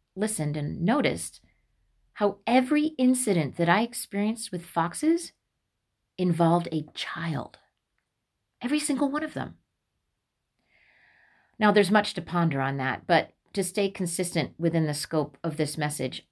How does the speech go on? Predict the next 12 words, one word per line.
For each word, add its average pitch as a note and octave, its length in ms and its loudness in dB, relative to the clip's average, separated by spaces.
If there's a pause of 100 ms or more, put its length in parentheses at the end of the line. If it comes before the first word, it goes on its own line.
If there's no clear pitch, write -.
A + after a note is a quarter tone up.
I G3+ 280 2
believe G3 800 -2 (560)
the E3 220 2
Lord D#3+ 680 0 (140)
wants D#3 460 -2
us F3+ 220 -2
to C#3+ 120 -8
take - 580 -4 (120)
caution D#3+ 840 -6 (640)
regarding E3+ 540 2
the F3+ 100 2
devil's, D#3+ 560 -2